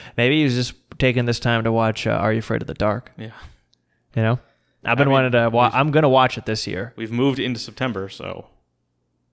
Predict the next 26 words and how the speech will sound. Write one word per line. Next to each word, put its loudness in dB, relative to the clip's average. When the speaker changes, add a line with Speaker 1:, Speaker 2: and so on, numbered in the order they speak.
Speaker 1:
Yeah. 0
I 0
Speaker 2:
I'll 2
Speaker 1:
watched 2
Speaker 2:
listen -6
Speaker 1:
the -2
Speaker 2:
to -6
that. -6
Speaker 1:
trailer 2
again 0
from -2
last 0
year 2
for -2
it -6
today. 0
<laughs> -20
Speaker 2:
Okay. -8
Speaker 1:
I'm 2
gonna 2
watch -2
it. -6
But, 0
uh, 2
that's 0
our 2